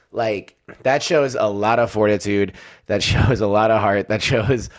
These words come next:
uh, a lot of skill too, just to hang with those teams, uh, b-, beyond, beyond your years. So I think it's,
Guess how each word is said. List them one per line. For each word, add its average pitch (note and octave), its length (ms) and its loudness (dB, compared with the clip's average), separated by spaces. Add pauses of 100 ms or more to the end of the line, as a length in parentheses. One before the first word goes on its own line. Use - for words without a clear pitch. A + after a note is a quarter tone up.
(260)
uh, G2+ 240 -6
a A#2 100 -2
lot C#3+ 200 0
of G2+ 220 -4
skill A#2+ 580 -2
too, B2 180 0
just A2+ 160 0
to A2+ 100 -2
hang G2+ 300 -2
with G#2 120 -2
those F#2+ 220 0
teams, F2+ 400 -8
uh, F2+ 520 -6 (220)
b-, F#2 180 -6
beyond, G#2 420 -2
beyond A#2+ 400 0
your A2 100 -2
years. F#2 460 -4
So F2+ 260 -6
I F2+ 160 -4
think F#2+ 340 -10
it's, - 300 -10